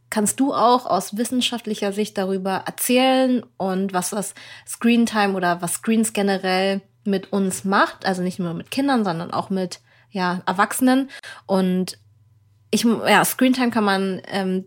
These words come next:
so verstehen, dass alles, was einen Bildschirm hat, zählt unter Screentime. Also mir hat auch jetzt letztens jemand, äh, gefragt, so, „Ja, mein Kind hört total gerne Tonybox, zählt das auch schon zu Screentime?“ Ich so, „No problem, keine Sorge, Mama.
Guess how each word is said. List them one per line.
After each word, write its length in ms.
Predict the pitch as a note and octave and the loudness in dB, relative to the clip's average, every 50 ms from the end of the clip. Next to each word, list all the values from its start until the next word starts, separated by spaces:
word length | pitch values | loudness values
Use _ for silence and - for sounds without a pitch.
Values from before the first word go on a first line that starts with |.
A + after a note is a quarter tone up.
| _ - | _ -4
so 80 | G#3+ | -4
verstehen, 400 | G3+ - G#3+ G3+ - A3 G#3 G3+ | -2 0 -2 0 0 0 2 2
dass 100 | G3 F#3 | 0 0
alles, 320 | - - G#3+ B3 B3+ B3 - | 2 2 4 4 2 0 -2
was 160 | G3 - - | -6 -4 -2
einen 160 | G3 F#3 F3+ | -2 -2 2
Bildschirm 480 | - - B3 D4+ D4 - - B3+ A#3 A3 | 4 4 4 6 4 2 0 2 2 4
hat, 260 | A#3 A#3 A3+ A3+ - | 2 2 2 0 -2
zählt 220 | - G3+ G3 F#3 | -2 -2 -2 -2
unter 180 | - F3 F3 F3 | -4 -6 -6 -6
Screentime. 600 | F3 - - F#3+ F3+ F3+ - - F3+ F3 - - | -6 -6 -4 -4 -4 -4 -6 -8 -10 -12 -10 -10
Also 200 | F#3 F#3 F3 F#3 | -8 -8 -4 -2
mir 140 | G3+ G3+ G3+ | 0 2 2
hat 160 | G#3 G#3 - | 2 2 0
auch 100 | - G#3 | 0 2
jetzt 280 | A3 A#3 A#3+ A#3 - - - - | 2 2 2 0 -2 -8 -10 2
letztens 300 | - B3+ C4 - C#4+ A#3+ | 2 4 4 4 2 2
jemand, 360 | B3 B3 A#3 A#3 A3+ A3+ G#3+ - | 4 4 4 4 4 2 0 2
äh, 220 | - G#3+ G#3+ G#3 | 4 4 4 4
gefragt, 400 | G#3 G3+ - - A3 A3 A3 - | 2 -2 0 0 0 0 0 0
so, 120 | A3+ A3 G#3+ - - - - - - | 0 0 0 -2 -8 -12 -14 -8 0
„Ja, 280 | - C#4 C#4+ C#4+ C#4 C#4+ | 2 4 6 6 4 4
mein 140 | C#4+ C4+ B3+ | 2 0 0
Kind 200 | - C#4 B3+ - | 0 -2 0 0
hört 140 | C4 B3 | -2 -2
total 300 | - B3 - - C4 B3+ | -2 -4 -2 -2 -2 0
gerne 280 | A#3 A#3+ A3+ A3+ A#3 A3+ | 0 0 0 0 0 -2
Tonybox, 680 | - - D4+ D4 C#4 C#4 C4 - B3 B3 B3+ - - - | -2 -2 0 0 0 0 2 2 2 2 2 0 0 0
zählt 160 | C4+ B3 B3 | 0 0 0
das 100 | A#3+ - | -2 -2
auch 180 | - - C4+ | 0 0 0
schon 220 | C#4 - C4+ B3 - | 0 0 -2 -4 -4
zu 100 | - B3+ | -4 -6
Screentime?“ 640 | - - - - B3 B3 A#3 - A#3+ A3 A3 A3 | -8 -6 -4 -2 -2 -2 0 0 0 0 0 0
Ich 120 | G#3 - - | -2 -2 -2
so, 360 | G3 G3 G3+ G3+ G3+ G3+ - - - - - - - - - - - - _ _ | 0 0 2 0 0 -4 -8 -14 -14 -14 -14 -16 -20 -20 -20 -20 -20 -20 _ _
„No 240 | - F#3+ F#3+ F#3+ G3+ | 2 2 4 4 2
problem, 680 | G3+ - - G#3 G3 G3 G3 G3+ G3 F#3+ F#3+ F#3+ G3 | 2 0 0 2 2 2 2 2 2 2 2 0 0
keine 320 | G3 - - G3+ G3 G3+ F#3+ | -2 -2 -2 0 0 0 0
Sorge, 400 | G3 G#3 G3 G3+ G#3 G3+ G#3 G3+ | 2 2 2 2 4 2 2 2
Mama. 520 | G3+ G3+ F#3+ F#3+ G3 G3+ G3+ G3+ G#3 G3 | 2 2 2 2 2 4 4 4 4 2